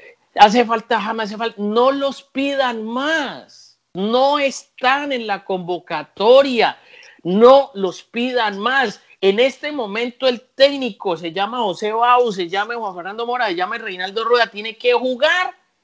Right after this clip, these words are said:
con lo que tiene. Y los que tienen deben resolver. Entonces, no más. Ah, que pu-, estamos hablando de supuestos. Sí, que, que seguramente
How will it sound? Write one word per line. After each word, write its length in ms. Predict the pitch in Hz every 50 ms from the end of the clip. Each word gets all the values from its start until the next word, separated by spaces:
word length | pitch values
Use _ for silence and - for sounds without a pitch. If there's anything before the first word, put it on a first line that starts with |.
| _ _ _ _
con 260 | - - 220 220 208
lo 200 | 202 202 180 -
que 160 | - 175 160 143
tiene. 640 | - - 190 196 220 208 190 160 131 117 - _ -
Y 140 | - 277 269
los 260 | 254 254 254 247 -
que 200 | - - 240 226
tienen 600 | 233 - 320 339 339 330 330 320 311 294 277 _ _ _ _ _ _ _ _ _ _
deben 400 | - 175 233 233 240 240 233 233 226 196
resolver. 760 | 170 160 156 139 - - 117 107 110 98 104 160 135 - _ _ _ - - -
Entonces, 500 | _ - 214 233 254 240 320 330 294 - _ _ _ - - - _ -
no 160 | 196 247 294
más. 380 | 311 339 349 311 208 - - _ -
Ah, 220 | 262 302 330 330
que 180 | - 247 208 -
pu-, 140 | 220 226 - _ _ - - - _
estamos 400 | - 175 185 202 - 262 254 302
hablando 300 | 302 269 247 240 254 277
de 80 | 285 262
supuestos. 520 | 202 226 - - 269 277 269 - 214 180
Sí, 280 | - 311 339 349 339 -
que, 180 | - 240 208 -
que 220 | - 208 175 - _
seguramente 960 | - - 175 147 139 156 170 196 190 185 185 160 147 139 - - 196 233 247